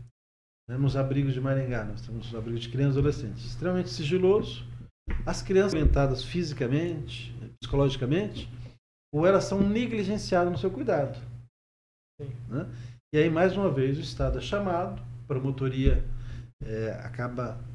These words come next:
Speaker 1: né, inquirindo a prefeitura, através de suas políticas, nesse caso a política de assistência social, atende essas crianças, né? E aí tem um processo, tem um processo de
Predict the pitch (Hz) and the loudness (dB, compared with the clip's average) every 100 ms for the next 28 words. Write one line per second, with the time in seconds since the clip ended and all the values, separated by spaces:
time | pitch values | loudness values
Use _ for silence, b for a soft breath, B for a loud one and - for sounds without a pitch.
0 | - 107 107 - B B _ 120 - 131 | -12 -10 -8 -10 B B _ -10 -2 2
1 | 123 139 156 139 123 127 - 170 - 165 | 6 6 6 4 2 0 2 2 2 -2
2 | 202 226 220 196 - - - - 117 127 | -2 -2 -6 -8 -12 -14 -12 -6 -4 -2
3 | 120 139 135 - 170 180 - 131 - 123 | -2 -4 -4 -4 -4 -4 -4 -4 -2 -2
4 | 120 123 120 123 117 139 127 151 147 165 | -2 -2 -4 -2 -2 -2 -2 -2 -2 2
5 | 156 202 B B B B B B 151 147 | 2 0 B B B B B B -2 -2
6 | 165 165 175 160 170 - 226 165 180 - | 0 0 0 -2 -4 -4 0 0 0 -6
7 | - - - - - - B B B - | -10 -12 -12 -10 -10 -8 B B B 2
8 | 185 190 233 254 277 - 131 113 - 139 | 2 4 0 0 -2 0 -2 -2 -6 -4
9 | 131 190 - 156 143 139 135 | -2 -2 0 -2 -2 -4 0